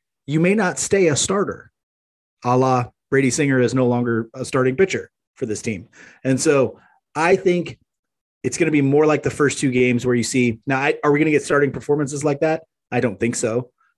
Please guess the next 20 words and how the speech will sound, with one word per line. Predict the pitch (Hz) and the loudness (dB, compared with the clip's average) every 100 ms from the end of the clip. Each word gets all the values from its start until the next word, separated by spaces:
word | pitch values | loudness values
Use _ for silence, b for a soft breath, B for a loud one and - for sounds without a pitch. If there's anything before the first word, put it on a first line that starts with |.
| _ | _
consistently. | - 120 131 107 117 110 135 135 b b _ - | -4 -2 -2 -2 -4 -2 -2 -4 b b _ -4
We | 120 | -2
would | 104 | 0
love | 113 135 | 0 -2
to, | - 110 | -2 -2
but | 117 117 | -2 -2
I | 120 | 0
don't | 117 | -2
think | 117 | -2
that's | 120 - - _ - _ - | -2 -4 -16 _ -20 _ -12
realistic. | 117 117 113 131 127 113 - b b b - | -2 2 2 0 -2 -6 -10 b b b -2
But | 139 | 0
I | 139 | 2
think | 185 175 | 0 0
it's | 170 | 0
gonna | 151 | 2
be | 147 | 2
more | 143 143 135 | 4 4 4
of | 123 | 2
a | 113 104 | 0 -2